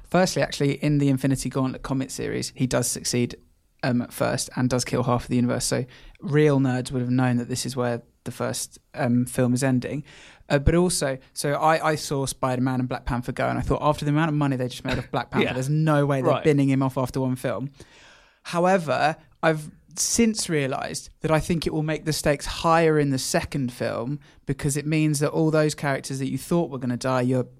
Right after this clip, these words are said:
Speaker 1: Robert Downey Juniors and your Chris Evans, they're probably gonna have to die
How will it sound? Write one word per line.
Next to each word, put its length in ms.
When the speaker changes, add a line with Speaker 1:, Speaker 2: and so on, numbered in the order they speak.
Speaker 1:
Robert 240
Downey 200
Juniors 440
and 200
your 80
Chris 220
Evans, 580
they're 140
probably 300
gonna 160
have 200
to 260
die 600